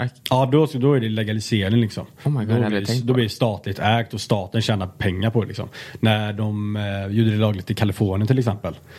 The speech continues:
Speaker 1: eh, tjugoarton tror jag det var, eller tjugohundrasjutton. Då, alltså, de gick plus hur många miljarder som helst första året på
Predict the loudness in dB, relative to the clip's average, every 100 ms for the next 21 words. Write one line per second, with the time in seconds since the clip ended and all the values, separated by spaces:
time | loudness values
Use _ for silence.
0 | -20 -20 -14 -6 -4 -4 -4 -6 -6 -4
1 | -2 -2 -4 -8 -6 -4 0 0 0 0
2 | -2 -2 -2 0 2 2 0 -10 -20 -8
3 | 0 2 2 2 -2 -4 -4 -2 0 0
4 | 0 2 2 2 -4 -4 0 2 2 0
5 | 0 2 2 2 0 -2 -2 -2 0 -2
6 | -2 0 2 0 -2 -8 -20 -20 -4 0
7 | 2 2 0